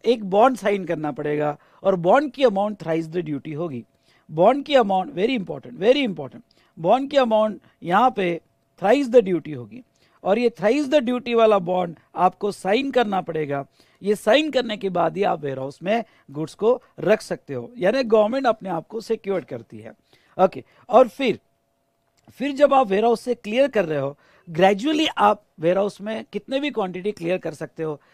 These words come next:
जैसे वन ईयर का टाइम आपको यहाँ पे मिलता है, एक साल तक आप वेयरहाउस में रख सकते हो। आज, आ-, आज आपको दो सौ क्वांटिटी क्लियर करना है, कल तीन सौ क्वांटिटी, कल पाँच सौ, gradually कितना भी क्लियर कर सकते हो। अब within one year, अगर जब जब भी, ध्यान सुनना,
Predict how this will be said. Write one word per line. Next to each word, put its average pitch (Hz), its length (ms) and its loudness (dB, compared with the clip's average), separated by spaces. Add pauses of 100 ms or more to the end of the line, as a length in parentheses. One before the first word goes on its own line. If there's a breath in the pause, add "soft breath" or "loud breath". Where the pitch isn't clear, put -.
(160 soft breath)
जैसे 190 220 0
वन 220 380 0
ईयर 254 200 2
का 233 160 0
टाइम 196 320 -4
आपको 160 300 -8
यहाँ 147 180 -6
पे 156 140 -12
मिलता 190 320 -10
है, - 80 -16 (420 soft breath)
एक 247 180 0
साल 254 240 2
तक 269 180 -2 (120)
आप 202 180 2
वेयरहाउस 160 360 -4
में 196 80 -12
रख 196 160 -6
सकते - 320 -18
हो। 104 120 -18 (400 soft breath)
आज, 180 340 4 (100)
आ-, 202 200 2
आज 220 260 4
आपको 214 280 0
दो 202 180 2
सौ 233 140 -4
क्वांटिटी 208 380 -6
क्लियर 202 240 -4
करना 196 280 -4
है, 196 60 -2
कल 214 220 -2
तीन 220 220 -8
सौ 226 140 -2
क्वांटिटी, 196 420 -2
कल 208 200 -2
पाँच 196 240 -4
सौ, 220 100 -10
gradually 190 460 -4
कितना 220 300 -6
भी 196 100 -6
क्लियर 175 260 -4
कर 151 140 -10
सकते 131 320 -16
हो। 110 160 -16 (480 soft breath)
अब 208 240 4 (180)
within 269 340 -2
one 247 140 -2
year, 143 280 -8 (360 soft breath)
अगर 233 280 4
जब 190 300 -2
जब 285 260 2
भी, 240 180 -2 (160)
ध्यान 170 180 -2
सुनना, 196 400 -4